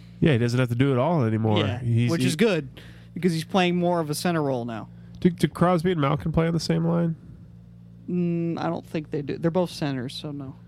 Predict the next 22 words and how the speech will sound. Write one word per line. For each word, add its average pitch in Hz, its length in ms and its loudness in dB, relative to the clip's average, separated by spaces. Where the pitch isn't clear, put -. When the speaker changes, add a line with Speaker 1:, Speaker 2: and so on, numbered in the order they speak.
Speaker 1:
Okay. 107 320 2
Speaker 2:
Yeah. 135 340 -2
Speaker 1:
Yeah, 110 260 0
that 107 100 -2
was 104 120 0
a 101 40 -6
dumb 104 140 0
Speaker 2:
Yeah, - 60 -4
Speaker 1:
question 131 220 0
Speaker 2:
they're, - 20 -2
Speaker 1:
for 101 40 -2
me 98 100 0
Speaker 2:
they're 160 80 2
a - 40 -2
Speaker 1:
then. 160 80 -2
Speaker 2:
one-two 160 320 -2
Speaker 1:
Yeah. 107 60 -2
Speaker 2:
punch. 127 380 -8
But 135 140 -6
Speaker 1:
Okay. 127 240 0
Speaker 2:
they're, 143 80 -10
yeah. 127 160 -8